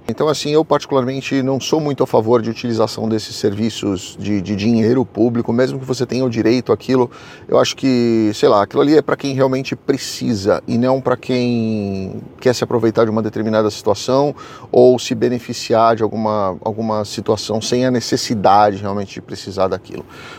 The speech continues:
Então, eu particularmente sou a, totalmente a favor de, da, do ingresso, do retorno, né, do public charge, mas deixa a sua opinião aqui, o que que você acha disso, tá bom? Grande abraço a vocês, fiquem com Deus, um excelente final de semana.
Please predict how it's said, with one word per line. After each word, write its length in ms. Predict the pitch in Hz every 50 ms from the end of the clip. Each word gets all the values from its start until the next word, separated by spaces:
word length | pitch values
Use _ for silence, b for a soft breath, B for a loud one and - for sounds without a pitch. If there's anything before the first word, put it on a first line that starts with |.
| B B -
Então, 480 | - 147 151 151 147 147 147 147 139 -
eu 260 | - 143 151 160 - - -
particularmente 520 | - 127 - - - 131 127 123 123 - -
sou 160 | - 135 - - - - - - - 113 - 113
a, 80 | 110
totalmente 500 | - - - 135 - - 135 135 120 -
a 40 | 127
favor 360 | - 123 113 110 120 127 127
de, 140 | 156 127 117
da, 280 | 113 104 98 95 110 107
do 200 | 110 107 117 120
ingresso, 480 | 123 120 113 117 110 110 110 - - 113
do 80 | 110
retorno, 440 | 110 117 104 - 117 131 135 135 120
né, 120 | 117 117
do 120 | 120 117 107
public 340 | - 120 110 123 131 - -
charge, 300 | - 120 117 - - B B B B B B -
mas 160 | - 240 185
deixa 200 | 185 180 - 180
a 40 | -
sua 120 | - 180
opinião 320 | - - 170 165 160 160
aqui, 260 | 165 - - 143 135 -
o 80 | - 110
que 140 | - - 113
que 100 | - 123
você 260 | 120 123 113 - 113
acha 340 | 104 101 101 - - 104 - - - -
disso, 420 | - - - 73 - - - - - - - -
tá 80 | - 98
bom? 200 | 135 170 214 B B B B B B B B B
Grande 240 | - 165 208 226 226
abraço 320 | 226 208 220 208 190 - 196
a 40 |
vocês, 420 | 175 180 - - 185 180 165 - -
fiquem 280 | - 165 165 - 165
com 160 | 160 156 147 139
Deus, 240 | 147 151 147 131
um 140 | 139 147 147
excelente 520 | 147 143 - - 131 127 127 127 120 - -
final 260 | - 143 123 127 123
de 80 | -
semana. 360 | - - 110 107 104 98 90